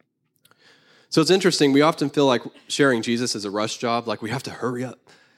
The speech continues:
and get into it. And because we're in such a hurry, we actually end up kinda, like, word vomiting on people. Blah. And, and just making them feel like we, we really don't even care about them. We just have an agenda that we're trying to accomplish.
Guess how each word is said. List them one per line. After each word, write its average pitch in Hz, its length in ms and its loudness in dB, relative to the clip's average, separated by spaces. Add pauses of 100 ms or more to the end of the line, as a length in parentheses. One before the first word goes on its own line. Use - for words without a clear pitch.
(200)
and 98 120 -14
get 139 140 4
into 143 340 2
it. 92 200 -6 (520)
And 123 100 0
because 151 280 2
we're 156 80 4
in 139 80 2
such 139 220 0
a 127 80 -2
hurry, 147 240 2
we 123 120 4
actually 123 300 0
end 123 80 -2
up 123 140 -4
kinda, 123 120 -4
like, 107 180 -4
word 113 260 0
vomiting 123 400 -2
on 123 120 -6
people. 135 360 -6
Blah. 139 380 -8 (840)
And, 131 200 -4 (160)
and 135 140 2
just 147 200 2
making 160 280 4
them 135 120 2
feel 147 160 0
like 139 180 2
we, 143 100 4
we 135 180 -2
really 139 200 4
don't 123 100 2
even 113 140 -2
care 147 160 -2
about 110 240 0
them. 110 240 -4
We 123 100 0
just 127 140 0
have 131 160 2
an 117 60 0
agenda 110 580 0 (360)
that 120 100 -2
we're 110 100 -4
trying 110 280 -4
to 104 140 -6
accomplish. 95 640 -8